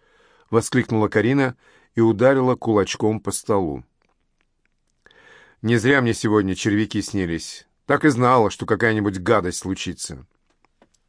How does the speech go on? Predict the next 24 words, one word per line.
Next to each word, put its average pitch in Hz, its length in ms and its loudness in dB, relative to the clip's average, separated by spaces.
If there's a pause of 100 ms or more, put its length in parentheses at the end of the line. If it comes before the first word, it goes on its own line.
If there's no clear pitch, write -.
(1200)
«Вообще-то 147 500 4
червяки 143 460 4
снятся 131 380 0
к 113 60 -6
деньгам», 98 500 0 (220)
машинально 113 540 0
проговорила 107 540 2
Александра 101 520 -2
Павловна. 78 680 -2 (460)
«Но 120 100 2
я 165 140 4
с - 60 -4
тобой 143 500 4 (100)
не 120 180 0
о 127 60 2
твоих 127 260 0
снах 120 280 0
говорить 92 320 -2
буду. 87 460 -4 (760)
У 135 80 2
меня 151 220 6
лишнего 139 380 4
времени 113 360 2
нету». 87 520 -2